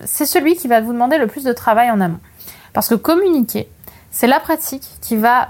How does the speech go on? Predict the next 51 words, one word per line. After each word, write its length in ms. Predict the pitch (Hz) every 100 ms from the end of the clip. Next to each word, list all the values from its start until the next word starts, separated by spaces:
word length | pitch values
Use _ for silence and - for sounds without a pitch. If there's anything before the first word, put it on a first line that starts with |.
| 196
vous 100 | 277
permettre 420 | 285 247 226 226
de 80 | 202
mettre 420 | 208 285 339 254
votre 260 | 214 214 -
ego 180 | 214 254
de 60 |
côté 480 | - 214 262 302 -
et 80 | 214
de 80 | 220
laisser 260 | 226 254
place 300 | 240 254 269
à 40 | 226
une 100 | 208
sensation 440 | 220 220 220 262
beaucoup 280 | 247 285 330
plus 180 | 330 277
difficile 520 | 277 262 247 302 277
à 40 |
accepter 340 | 226 - 214 254
à 100 | 214
nos 120 | 208
yeux 180 | 214 262
et 80 |
à 60 | 220
celui 240 | - 247
de 40 | 247
son 140 | 208
partenaire, 540 | 196 214 - 180 233 - - - -
mais 60 |
qui 100 | 190
fera 160 | 190 294
exploser 360 | 294 240 233 240
son 180 | 226
délire, 360 | 196 190 202 190 -
son 160 | - 214
désir, 380 | 208 208 254 -
pardon, 200 | 196 196
au 60 |
lit 160 | 196 196
à 80 | 180
terme, 260 | 196 226 220 - - - -
c'est 140 | -
la 100 | 226
vulnérabilité. 720 | 190 196 185 185 175 190 - - - _ - 233
La 140 | 208
vulnérabilité, 920 | 196 269 277 233 202 190 185 - - -
c'est 240 | - 208
justement 520 | 185 233 - 196 196
le 100 | 185
principe 580 | - - 101 - 117